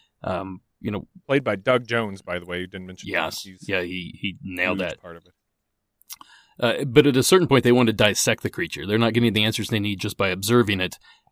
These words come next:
Speaker 1: They want to cut it open. And that's when she decides she's gonna bust it out. So that's the, it's kind of General Hoyt's role in this film, is to kind of put pressure on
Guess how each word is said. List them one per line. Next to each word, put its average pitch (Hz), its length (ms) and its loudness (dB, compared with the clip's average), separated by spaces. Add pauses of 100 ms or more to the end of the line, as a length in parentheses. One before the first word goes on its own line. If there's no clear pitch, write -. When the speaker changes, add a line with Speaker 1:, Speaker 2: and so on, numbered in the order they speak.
Speaker 1:
They 95 100 0
want 92 140 -2
to 87 100 -4
cut 98 120 0
it 73 100 -6
open. 95 340 -6 (420)
And 107 140 2
that's 101 180 2
when 98 140 -2
she 98 140 0
decides 87 360 -2
she's 92 160 -6
gonna 80 180 -6
bust 87 300 -4
it 82 100 -6
out. 85 280 -2
So 101 220 -2 (280)
that's 123 240 2
the, 117 380 4
it's 135 200 0
kind 147 160 6
of 120 120 4
General 120 380 4
Hoyt's 123 380 4
role 113 360 8
in 101 80 0
this 98 160 -4
film, 107 440 2
is 92 140 -4
to 98 100 -8
kind 104 200 -2
of 90 60 -4
put - 180 -2
pressure 104 440 0
on 92 240 -4